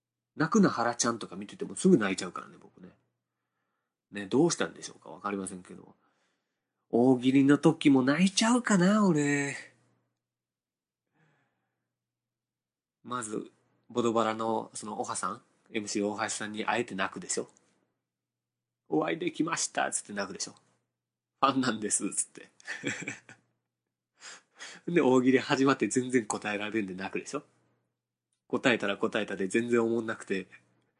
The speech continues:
ボコボコに言われて泣くでしょ？もう、泣くね、俺。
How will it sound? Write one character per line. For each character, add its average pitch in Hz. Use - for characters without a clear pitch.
ボ 120
コ 120
ボ 113
コ 123
に 123
言 127
わ 123
れ 104
て 101
泣 98
く 110
で 92
し -
ょ？ 139
も 107
う、 -
泣 104
く 175
ね、 185
俺。 110